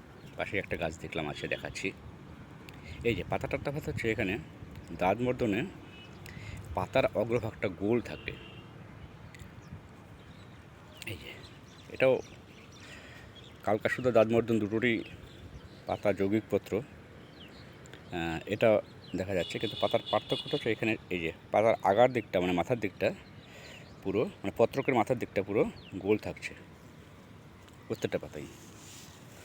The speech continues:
ফুলটা এমন হচ্ছে। হুম। খুব সম্ভবত এটার ভেষজ গুণ আছে, যেটা হচ্ছে দাঁতমর্দন নাম থেকেই বোঝা যাচ্ছে যে দাঁত, হাজা, এসব চুলকানি,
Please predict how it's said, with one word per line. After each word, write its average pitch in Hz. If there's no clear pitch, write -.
ফুলটা 107
এমন 92
হচ্ছে। 160
হুম। 170
খুব -
সম্ভবত 175
এটার 165
ভেষজ 120
গুণ 143
আছে, 120
যেটা 113
হচ্ছে -
দাঁতমর্দন 104
নাম 101
থেকেই 113
বোঝা 101
যাচ্ছে 92
যে 107
দাঁত, 92
হাজা, 87
এসব 87
চুলকানি, 87